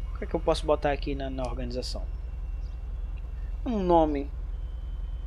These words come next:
Cedilha não funciona, né? Pra gente botar cangaço. Com K mesmo. Ah lá, funciona, cara.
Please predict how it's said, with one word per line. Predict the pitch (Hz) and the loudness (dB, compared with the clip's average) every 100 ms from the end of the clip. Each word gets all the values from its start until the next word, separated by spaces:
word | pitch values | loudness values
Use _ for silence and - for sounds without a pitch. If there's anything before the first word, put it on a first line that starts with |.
| - - - - - - - - - - - - - - - - - | -6 -4 -4 -4 -4 -6 -4 -4 -4 -4 -6 -4 -4 -4 -4 -4 -4
Cedilha | - - 214 220 262 | 0 4 4 4 4
não | 269 254 | 4 2
funciona, | 254 226 - 165 143 | 0 0 2 2 2
né? | 147 | 0
Pra | 156 147 | 0 0
gente | 147 143 | 0 0
botar | 139 139 139 | 0 0 -2
cangaço. | - 135 117 117 117 - - - - - - - - - - - | -2 -2 -2 -2 -2 -2 -4 -4 -6 -4 -4 -4 -6 -6 -4 -4
Com | 156 - | -4 6
K | 151 170 | 10 10
mesmo. | 160 147 139 123 - - - - - - - - - - - - - - - - - | 10 10 10 6 -2 -4 -4 -6 -6 -6 -4 -4 -6 -6 -6 -4 -4 -6 -6 -4 8
Ah | 294 | 12
lá, | 269 - | 12 12
funciona, | - 247 - 294 311 294 | 6 4 4 4 6 6
cara. | - 139 - | 8 6 6